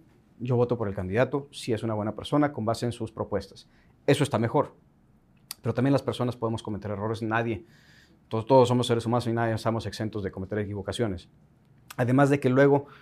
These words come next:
cuando todo gira alrededor de una persona, corremos el riesgo, y lo podemos ver a nivel local y a nivel federal,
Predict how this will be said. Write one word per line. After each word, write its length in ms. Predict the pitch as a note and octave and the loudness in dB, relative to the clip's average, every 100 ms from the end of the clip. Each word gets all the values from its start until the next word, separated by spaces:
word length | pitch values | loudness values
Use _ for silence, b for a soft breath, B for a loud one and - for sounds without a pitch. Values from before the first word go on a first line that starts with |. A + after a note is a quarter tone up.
| B B | B B
cuando 360 | - B2 A#2 A#2+ | 0 2 2 4
todo 220 | D3+ E3 | 4 4
gira 220 | E3 E3+ | 4 6
alrededor 260 | D3+ B2+ C#3+ | 6 6 4
de 60 | C#3+ | 2
una 120 | C#3 | 0
persona, 400 | A#2+ C3 C3 A#2+ - _ _ _ _ - | -2 0 0 -2 -10 _ _ _ _ -14
corremos 380 | - A2+ C#3+ C#3+ | -4 2 4 4
el 80 | A#2 | 0
riesgo, 400 | A2+ A#2+ G#2+ A#2 - | 4 2 2 -6 -8
y 60 | |
lo 80 | F#2+ | -8
podemos 280 | G2+ C3 G#2+ | -2 0 0
ver 240 | G#2+ A2+ - _ _ _ _ - - | 0 -2 -6 _ _ _ _ -20 -12
a 60 | |
nivel 200 | G#2 A2+ | -6 -4
local 300 | A2+ G#2 G#2+ | -4 0 -2
y 40 | G#2+ | -2
a 40 | |
nivel 200 | F#2 G2 | -6 -6
federal, 380 | - G2 F2 F2+ | -4 -4 -4 -8